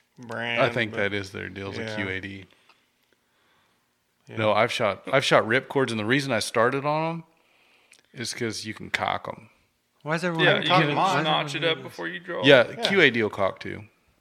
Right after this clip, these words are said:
Speaker 1: Mine's never failed me.
Speaker 4: The only reason I asked
Speaker 3: George
Speaker 4: about
Speaker 3: ready
Speaker 4: the
Speaker 3: to fight
Speaker 4: whisker
Speaker 3: somebody
Speaker 4: biscuits 'cause
Speaker 3: over
Speaker 4: I was
Speaker 3: it.
Speaker 4: watching a slow-mo video in, uh, of whisker biscuits and how it, like,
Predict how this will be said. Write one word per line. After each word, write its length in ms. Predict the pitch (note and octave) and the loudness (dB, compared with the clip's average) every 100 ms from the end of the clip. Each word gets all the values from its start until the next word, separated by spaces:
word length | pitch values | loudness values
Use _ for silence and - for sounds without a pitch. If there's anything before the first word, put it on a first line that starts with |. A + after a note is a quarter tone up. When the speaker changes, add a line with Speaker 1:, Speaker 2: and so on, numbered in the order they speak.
| _ _ - | _ _ -18
Speaker 1:
Mine's 400 | A2 A#2+ E3 B2+ | -8 -6 -6 -4
never 200 | A2+ A2 | -6 -6
failed 380 | - C3 C3+ | -2 0 0
me. 300 | A#2 D#3 D#3 D3+ - _ _ - - - _ _ _ - | -2 -4 -6 -8 -20 _ _ -20 -20 -20 _ _ _ -4
Speaker 4:
The 60 | G#3 | 0
only 140 | G#3 | 2
reason 280 | F#3+ F#3 F3 | 2 0 0
I 120 | D#3+ | 0
asked 180 | D#3+ D#3+ | 0 4
Speaker 3:
George 140 | D3+ F3+ | 8 10
Speaker 4:
about 60 | |
Speaker 3:
ready 120 | E3 B2+ | 10 8
Speaker 4:
the 40 | |
Speaker 3:
to 40 | - | 6
fight 160 | B2+ D#3 | 6 6
Speaker 4:
whisker 60 | E3 | 2
Speaker 3:
somebody 300 | B2+ A2+ A2+ | 0 4 4
Speaker 4:
biscuits 100 | A2+ | 4
'cause 120 | A#2 | 4
Speaker 3:
over 40 | - | 4
Speaker 4:
I 40 | |
was 100 | E3+ | 4
Speaker 3:
it. 40 | F3 | 4
Speaker 4:
watching 260 | E3+ E3 | 2 0
a 40 | D#3 | -6
slow-mo 480 | - E3+ E3+ E3 | 0 4 4 2
video 520 | D#3 D#3+ D#3+ D#3+ D#3 D#3 - - _ - | -4 -4 -2 0 -2 -6 -20 -20 _ -16
in, 280 | - E3 D#3+ | -6 -6 -4
uh, 320 | D#3+ D#3 D#3 D#3+ _ _ _ _ _ _ _ | -6 -6 -8 -12 _ _ _ _ _ _ _
of 240 | - E3 D3+ | -4 -4 -4
whisker 300 | D#3+ E3 E3+ | -8 -10 -14
biscuits 580 | D#3+ D#3+ - E3+ - - _ _ | -14 -14 -14 -16 -18 -20 _ _
and 160 | F3 E3 | -14 -10
how 320 | E3+ D#3+ D#3+ | -6 -4 -2
it, 240 | D#3+ D#3 - | -4 -8 -10
like, 260 | E3 D#3+ | -10 -10